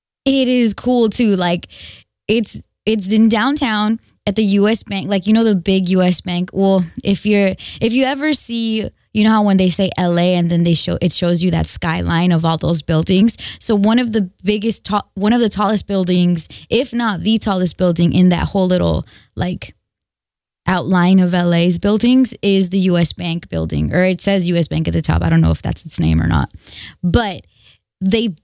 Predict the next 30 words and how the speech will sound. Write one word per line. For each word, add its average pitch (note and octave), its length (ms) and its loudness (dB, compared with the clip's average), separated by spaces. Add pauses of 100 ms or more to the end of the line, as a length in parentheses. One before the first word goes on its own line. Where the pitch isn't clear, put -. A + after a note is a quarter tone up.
built, A#3 500 0
like, G3 260 0
a F#3+ 120 -10
cool A#3+ 260 0
museum G3 800 2
thing F3 300 -2
around E3+ 440 2
it, E3 140 0
right? F3+ 260 0 (420)
And G3 340 0
also G#3+ 460 -2
a F#3+ 60 -4
slide, F3+ 840 -4 (760)
a G#3+ 140 2
slide G#3 800 -2
of F#3 300 0
glass F#3 800 0 (580)
that F#3+ 140 -2
you G3+ 160 -2
slide G3 560 -4
down A#3 540 0 (240)
and G3+ 140 2
you G#3 100 4
get G3+ 140 0
to G#3+ 100 0
see G#3 300 -2
all F#3 280 2
of F#3 140 0
L E3+ 180 2
A. - 260 -4